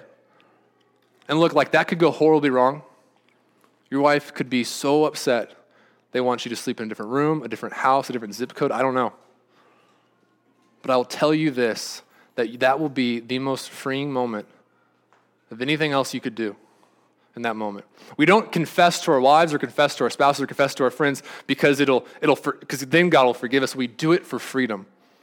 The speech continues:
We do it because there's hope found in confessing. The book of James says we confess our sins to one another that we might be healed. Look, you're not going to beat this on your own.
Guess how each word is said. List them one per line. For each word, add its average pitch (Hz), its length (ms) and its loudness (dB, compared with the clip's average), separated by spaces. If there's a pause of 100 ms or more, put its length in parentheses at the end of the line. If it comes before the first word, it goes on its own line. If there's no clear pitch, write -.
(420)
We 123 120 -6
do 165 240 2
it 190 100 4
because 151 400 -2
there's 131 220 0
hope - 560 -2
found 135 440 2 (220)
in 135 60 -8
confessing. 135 460 -2
The 131 40 -6
book 151 120 0
of 147 60 -4
James 147 200 0
says 139 100 -6
we 143 80 0
confess 165 500 0
our 165 120 4
sins 160 320 0
to - 80 -2
one 151 100 2
another 131 140 2
that 131 80 2
we 139 60 0
might 139 180 0
be 135 80 -2
healed. 131 460 -2 (1160)
Look, 170 160 -4
you're 175 80 4
not 175 360 2
going 165 220 2
to 139 60 -2
beat 139 240 -6
this 143 180 0
on 113 140 -2
your 107 160 -4
own. 101 160 -8